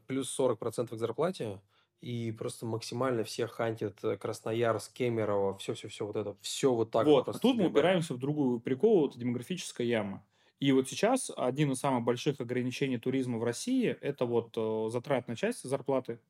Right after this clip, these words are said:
Speaker 2: И пока у нас курс снова не станет там шестьдесят, и в России не станет выгодно работать ближнему зарубежью,
Speaker 1: <laughs>
Speaker 2: условно, Филиппинам и
Speaker 1: Понимаешь,
Speaker 2: так далее.
Speaker 1: никогда ты, ты к этому клонишь?
Speaker 2: Да почему?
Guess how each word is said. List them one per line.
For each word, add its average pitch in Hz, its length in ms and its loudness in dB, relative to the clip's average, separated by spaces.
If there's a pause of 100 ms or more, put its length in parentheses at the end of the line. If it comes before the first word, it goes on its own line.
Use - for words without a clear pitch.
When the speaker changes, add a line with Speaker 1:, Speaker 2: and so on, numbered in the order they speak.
(140)
Speaker 2:
И 139 80 -2
пока 151 320 2
у 143 100 0
нас 131 200 -2
курс 156 260 -4
снова 135 220 -2
не 120 100 -2
станет 127 400 -2
там 110 240 -4
шестьдесят, 123 640 -2
и 113 40 -8
в 113 40 -8
России 123 280 -2
не 127 100 -2
станет 123 340 -2
выгодно 127 300 -2
работать 120 360 0
ближнему 120 440 -4
зарубежью, 120 640 0
Speaker 1:
<laughs> 127 300 2
Speaker 2:
условно, 123 80 2
Филиппинам 131 500 2
и 120 60 0
Speaker 1:
Понимаешь, 135 140 4
Speaker 2:
так 147 160 2
далее. 202 160 0
Speaker 1:
никогда 127 420 2
ты, 139 320 0
ты - 220 -4
к 139 80 -4
этому 175 300 2
клонишь? 160 420 4 (120)
Speaker 2:
Да - 80 -10
почему? 269 640 2